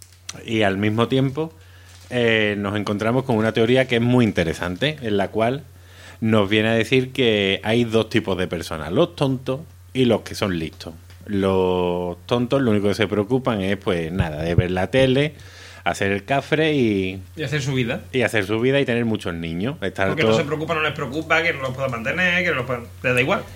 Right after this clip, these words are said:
Speaker 1: Claro, no hacen números, pues nada, a tener niños que ya alguien se preocupará. Y por el otro caso está la gente lista que dice, bueno, para tener un niño tengo que hacer números, echar cuentas, antes de tenerlo quiero tener una buena posición laboral,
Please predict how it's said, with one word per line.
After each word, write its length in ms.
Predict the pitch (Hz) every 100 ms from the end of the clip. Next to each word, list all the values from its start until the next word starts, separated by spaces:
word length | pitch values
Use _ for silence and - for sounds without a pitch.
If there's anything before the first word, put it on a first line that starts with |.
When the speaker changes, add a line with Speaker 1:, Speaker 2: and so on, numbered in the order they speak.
| -
Speaker 1:
Claro, 220 | 135 110
no 140 | 98
hacen 260 | 98 113 127
números, 400 | 160 160 165 180
pues 140 | 113
nada, 260 | 101 92 85
a 80 | 87
tener 240 | 98 104
niños 420 | 117 143 156 156
que 120 | 147 117
ya 220 | 117 127
alguien 520 | 127 123 123 123 123
se 140 | 117
preocupará. 600 | 110 113 101 92 87 78 -
Y 140 | 127
por 160 | 113 101
el 80 | 98
otro 200 | 101 107
caso 220 | 117 -
está 180 | - 120
la 220 | 101 82
gente 380 | 98 101 98 107
lista 460 | 123 135 - 147
que 120 | 151
dice, 240 | 104 98 95
bueno, 240 | 92 110 - - - - - -
para 260 | 98 92
tener 240 | 92 92 95
un 160 | 101
niño 320 | 113 127 135
tengo 240 | 143 104 98
que 60 |
hacer 220 | 95 104 98
números, 520 | 110 120 123 123 123
echar 320 | 110 - 95
cuentas, 720 | - 127 127 123 - 131 151 -
antes 320 | 107 107 104
de 80 | 101
tenerlo 380 | 98 101 104 101
quiero 160 | 98 95
tener 160 | 98
una 160 | 98 101
buena 240 | 98 101
posición 460 | 95 95 98 85 95
laboral, 520 | 110 127 135 131 139